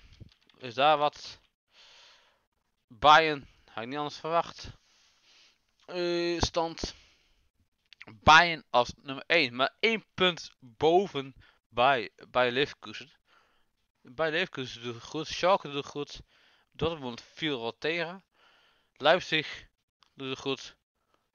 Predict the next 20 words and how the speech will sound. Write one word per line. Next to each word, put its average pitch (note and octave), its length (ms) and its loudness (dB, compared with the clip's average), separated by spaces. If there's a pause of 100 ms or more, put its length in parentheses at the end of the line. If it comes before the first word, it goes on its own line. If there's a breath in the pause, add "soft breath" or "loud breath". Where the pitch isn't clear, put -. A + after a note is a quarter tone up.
(280)
Werder B2+ 480 2
Bremen C3 500 0
is - 200 -14
eindelijk D3 360 2
na B2+ 200 -6
jaren B2 640 -4 (1600 soft breath)
gedegradeerd. B2 760 -4
Maar A2+ 400 -10 (2500 loud breath)
ja, E3+ 340 -2
dat D#3 140 -8
is, - 100 -16
eh, D#3+ 320 -4 (220 soft breath)
Hertha - 280 -6
B C#3+ 200 0
S - 100 -12
C. - 40 -6
Een A#2+ 300 -6 (120)
verrassende C3+ 640 -12 (260)
zevende C3 400 -10
plek. - 400 -12